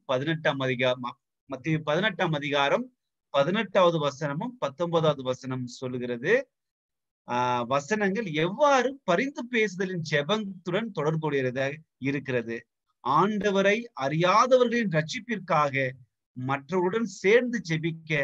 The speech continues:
இந்த வசனங்கள் எவ்வாறு நம்மை ஊக்கப்படுத்துகின்றன? So, இந்த வசனங்கள் உங்களுடைய chat பாக்ஸ்ல வந்து விட்டது.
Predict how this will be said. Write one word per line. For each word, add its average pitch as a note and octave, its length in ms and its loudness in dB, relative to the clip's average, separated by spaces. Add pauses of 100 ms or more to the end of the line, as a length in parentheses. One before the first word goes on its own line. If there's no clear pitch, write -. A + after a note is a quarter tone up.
(380)
இந்த G#3+ 360 -4
வசனங்கள் C#3+ 680 -2 (340)
எவ்வாறு G#3+ 680 2 (200)
நம்மை D3+ 420 -2 (180)
ஊக்கப்படுத்துகின்றன? C3+ 920 -6 (520)
So, - 100 -14
இந்த C3 140 -4
வசனங்கள் D#3 560 -2
உங்களுடைய C3+ 360 -4
chat C3+ 300 -4
பாக்ஸ்ல C3 320 -4
வந்து C#3 220 -8
விட்டது. C3+ 320 -2